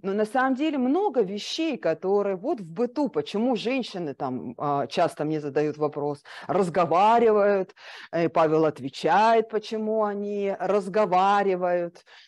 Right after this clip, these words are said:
да, почему они ходят, э, с непокрытыми головами, почему, а, вот, э, э, много вопросов-то возникало не только к женщинам, но и к мужчинам, просто вот в повседневной жизни.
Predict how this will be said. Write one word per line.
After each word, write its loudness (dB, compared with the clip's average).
да, 2
почему 0
они 0
ходят, -2
э, -8
с -10
непокрытыми 0
головами, 2
почему, 0
а, 0
вот, -4
э, -6
э, 0
много 4
вопросов-то 2
возникало 2
не -2
только 2
к -8
женщинам, -6
но 4
и -2
к -4
мужчинам, -4
просто 0
вот 0
в -20
повседневной -4
жизни. -2